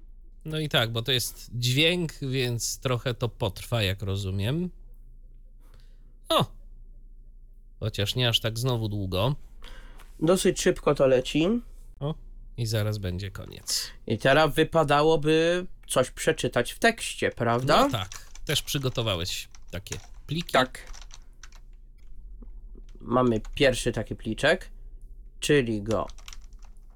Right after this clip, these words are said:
Speaker 2: wycinamy, bo mi jest na dysku niepotrzebny, bądź kopiujemy.
Speaker 1: I to będzie jaka książka? To będzie ipab, P D F?
Speaker 2: Yy, to będzie ipab i P D F tej samej książki.
Speaker 1: Okej, czyli dwa pliki jeszcze.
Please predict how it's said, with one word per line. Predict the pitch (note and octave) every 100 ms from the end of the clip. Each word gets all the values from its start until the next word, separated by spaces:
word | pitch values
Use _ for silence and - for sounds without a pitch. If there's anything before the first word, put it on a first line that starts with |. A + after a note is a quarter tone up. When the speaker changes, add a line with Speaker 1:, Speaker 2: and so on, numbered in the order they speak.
| - - - - -
Speaker 2:
wycinamy, | - E3 - F#3 E3+ E3
bo | D3+
mi | D3+
jest | D3
na | D3+
dysku | D3 - C#3
niepotrzebny, | C#3 - - C#3+ C3 C3
bądź | A#2+ A2+ -
kopiujemy. | F3 F3+ - F3 E3+ D#3+ D#3 D3 D3
Speaker 1:
I | D#3
to | E3+
będzie | D3+ D3 C#3+ D3+ C#3
jaka | B2+ C#3 D3+
książka? | C3 D#3+ C#3+ - A3
To | D#3
będzie | B2+ B2+
ipab, | E3 - A#3 - -
P | C3
D | C3+ B2+
F? | F#3+ F#3 - - - - -
Speaker 2:
Yy, | D#3 E3+ E3+ F3 E3+ D#3+ -
to | A3
będzie | G3+ G3+ D#3+
ipab | - G3+ - E3+ -
i | D#3
P | D3+
D | C3+ C#3
F | C3
tej | - B2+
samej | - B2+ A#2 G#2+
książki. | - F2 E2+ - G3+
Speaker 1:
Okej, | F#3+ A2 F2+
czyli | - E3+ D3+ A#2 G#2+ G#2+
dwa | A#2+ C3
pliki | A#2+ A#2+ G2 - D2+ - - -
jeszcze. | C#2 G2 - - D#3 A3